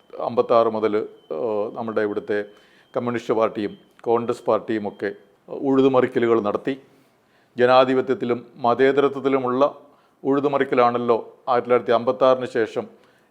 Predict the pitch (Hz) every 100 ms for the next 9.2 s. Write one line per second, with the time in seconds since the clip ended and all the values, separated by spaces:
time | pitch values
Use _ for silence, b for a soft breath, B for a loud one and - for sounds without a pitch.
0 | - 131 139 135 135 - - 127 117 113
1 | 113 117 113 113 120 120 - - 117 107
2 | 107 92 - _ _ B B B B 143
3 | 143 143 160 170 160 156 156 151 156 143
4 | 143 135 135 - - 139 135 - 139 139
5 | 151 147 131 - 131 120 123 127 127 120
6 | 127 127 123 127 120 - 117 110 110 110
7 | 113 117 113 113 113 - - 104 104 104
8 | 104 113 107 - 123 107 104 95 92 107
9 | _